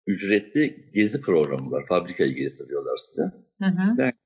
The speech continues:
Speaker 1: gittiğimde Maria Hanım diye fabrika müdürüne kendimi tanıttığımda bize özel ilgi gösterdi. Tüm fabrikayı gezdirdi. İnanamadım ben fabrikanın büyüklüğüne. Yani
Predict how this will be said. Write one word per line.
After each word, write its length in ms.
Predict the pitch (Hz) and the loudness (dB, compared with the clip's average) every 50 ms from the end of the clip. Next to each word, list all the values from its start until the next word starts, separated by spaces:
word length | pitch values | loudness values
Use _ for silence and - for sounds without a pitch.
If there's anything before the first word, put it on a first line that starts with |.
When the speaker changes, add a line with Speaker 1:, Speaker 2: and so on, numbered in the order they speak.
| _ _ _ | _ _ _
Speaker 1:
gittiğimde 340 | _ 110 104 104 120 147 | _ -2 0 2 2 2
Maria 460 | 156 135 117 110 104 110 107 101 92 92 | 2 4 4 4 4 4 4 4 4 4
Hanım 220 | 92 85 85 85 | 4 2 2 2
diye 180 | 82 85 80 - | 2 0 0 2
fabrika 440 | - 98 92 90 90 90 - 76 | 4 4 4 4 2 0 0 0
müdürüne 380 | 64 71 69 - 71 69 73 73 | 0 0 -2 -4 -4 -2 -4 -2
kendimi 400 | - 104 95 92 82 85 80 78 | 0 0 0 0 -2 -8 -12 -10
tanıttığımda 680 | - - 120 120 98 80 - - 82 78 78 73 71 - | -4 -2 0 0 0 -2 -4 -6 -8 -4 -2 -2 -2 -2
bize 160 | - - 120 | 0 2 4
özel 360 | 95 98 101 101 101 90 82 | 4 4 4 4 4 2 2
ilgi 300 | 71 78 76 - - - - | 2 -2 -8 -12 -16 -6 -2
gösterdi. 680 | - - - - - 78 71 69 71 - - 156 156 - - _ _ _ _ _ _ _ _ _ _ _ _ _ _ _ _ _ - | -2 -2 -2 -2 -2 -2 -2 0 0 0 0 0 -2 -4 -12 _ _ _ _ _ _ _ _ _ _ _ _ _ _ _ _ _ 0
Tüm 200 | - 92 175 - | 0 0 2 2
fabrikayı 580 | - 113 101 90 90 - - 82 71 69 65 | 2 2 2 2 0 0 2 2 2 2 2
gezdirdi. 800 | 69 71 73 76 73 76 78 78 78 82 - 147 170 87 - - _ _ _ _ _ _ _ _ _ _ _ _ _ _ _ _ _ _ _ | 2 2 2 2 0 -2 -2 -2 -2 0 0 0 0 0 -2 -8 _ _ _ _ _ _ _ _ _ _ _ _ _ _ _ _ _ _ _
İnanamadım 560 | - 107 120 131 147 185 196 160 104 92 87 76 | 0 2 4 4 4 4 4 4 4 2 2 0
ben 160 | 64 65 67 | 0 -2 -2
fabrikanın 560 | - 78 73 67 67 - - 69 69 65 65 | 0 0 0 0 -2 -6 -4 -4 -2 -2 -4
büyüklüğüne. 540 | 67 65 58 - - 65 60 58 - - _ _ _ _ _ _ _ _ _ _ _ - | -6 -8 -10 -10 -12 -12 -12 -12 -14 -20 _ _ _ _ _ _ _ _ _ _ _ -4
Yani 260 | 80 80 71 60 | -4 -2 -4 -6